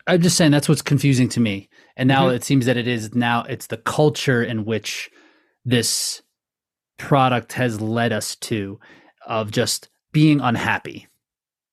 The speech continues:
Speaker 1: It seems like no matter what the outcome is, no matter what
Speaker 2: Yeah.
Speaker 1: happens on every single course, there's something that's like, "Oh, we might actually not like Spartan Race. Spartan Race might actually suck <laughs> because of all these elements that are
Speaker 2: Mm-hmm.
Speaker 1: here, that have been here s-, for,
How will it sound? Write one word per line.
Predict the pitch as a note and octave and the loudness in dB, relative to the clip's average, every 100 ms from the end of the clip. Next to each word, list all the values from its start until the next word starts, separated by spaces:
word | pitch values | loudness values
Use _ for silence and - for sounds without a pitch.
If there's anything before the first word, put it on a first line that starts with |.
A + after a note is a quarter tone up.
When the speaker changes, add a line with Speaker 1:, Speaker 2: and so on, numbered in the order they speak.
| - | -12
Speaker 1:
It | C3+ | -10
seems | - F3 D3 | -4 -2 2
like | C#3+ | 2
no | C3 | 2
matter | C#3 C3+ B2+ | 4 4 2
what | G2+ A#2 C#3+ | 2 0 0
the | D#3+ | 0
outcome | B2+ A#2+ - A#2+ | 0 -2 -4 -4
is, | A2 G#2+ G#2 | -4 -6 -8
no | G#2+ | -6
matter | G2+ | -6
what | G2+ B2+ | -2 0
Speaker 2:
Yeah. | C#3 | 2
Speaker 1:
happens | C3+ A2 F#2+ | 2 0 -2
on | G2 | -4
every | A2+ | -2
single | C3+ D3+ D3+ | 0 2 2
course, | - B2 A#2 - - - - | 2 0 0 -6 -20 -18 -6
there's | G#2+ G2 | -6 0
something | C3 B2 B2 | 0 0 -2
that's | A2+ | -2
like, | A2+ - - - | -6 -8 -6 2
"Oh, | |
we | F#3 D3+ | 4 4
might | G#3+ D4 | 4 4
actually | F#3+ F3 D3 | 2 2 4
not | C3 A2 | 4 2
like | A#2 - | -2 -6
Spartan | - A#2 G2+ | -4 -4 -4
Race. | - - - - | -12 -12 -12 -8
Spartan | - F#3 G3+ | 0 2 4
Race | G3 C#3+ | 2 2
might | C#3 | 0
actually | C#3+ - G#2 | 0 -4 -12
suck | - G2+ - - - - C3+ | -12 -12 -16 -16 -12 -12 -14
<laughs> | - - - G3 | -20 -16 -14 -2
because | C#3 - - C#3 | -2 2 2 2
of | |
all | B2 A#2+ A#2+ | 0 2 2
these | A#2 A2 | 2 0
elements | D#3 F3+ A2 A#2 - - - - - | 0 0 -2 -6 -10 -16 -20 -14 -2
that | C3 | 2
are | B2 | 4
Speaker 2:
Mm-hmm. | B2+ | 2
Speaker 1:
here, | F#3+ C#3+ A#2 | 2 2 2
that | A2+ | 0
have | A#2+ G2+ | -2 0
been | C#3+ A3 | 2 4
here | D#3 C3 A#2+ A#2+ _ _ _ _ _ | 4 2 0 -6 _ _ _ _ _
s-, | - - - - - G1+ - _ | -14 -10 -10 -10 -12 -16 -16 _
for, | - - A#2+ A2+ A2 | -6 0 4 4 2